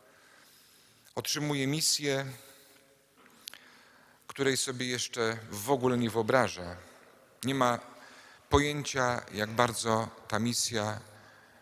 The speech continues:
będzie ważna, istotna. I święty Łukasz dzisiaj zwraca nam uwagę, że Pan Jezus nau-, naucza tłumy, które cisną się do Niego. Dlaczego się do Niego cisną?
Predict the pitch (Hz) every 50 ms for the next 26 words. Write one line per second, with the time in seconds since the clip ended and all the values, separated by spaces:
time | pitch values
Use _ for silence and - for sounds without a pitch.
0 | _ - - 101 110 110 107 - 104 104 98 101 107 110 104 - - 107 87 107
1 | 104 104 98 95 95 95 92 90 - - 98 - - - 101 92 - - - -
2 | 90 90 90 120 - - - - - - - - _ _ _ - - - - -
3 | - - - - - - - - 131 120 139 202 214 202 220 202 202 202 202 -
4 | 196 180 160 131 120 156 165 - - 165 156 156 156 147 - - - - - -
5 | - - - - - - - - - - - - - 107 101 120 151 175 - -
6 | 180 165 160 156 156 135 120 160 170 165 175 156 135 151 - - 147 147 160 170
7 | 151 147 151 - - 143 139 - - 55 67 90 131 143 156 160 - - 147 131
8 | - - 156 165 170 170 160 156 151 - - - - 143 151 135 131 - - -
9 | - 208 - - - 165 160 156 156 - - 156 139 131 139 131 131 117 101 90
10 | 82 76 76 69 69 - - - - - - - - - - 101 107 - - 110
11 | 98 113 113 - - 113 113 117 117 113 110 117 113 - - - 120 - - -
12 | 127 123 127 131 139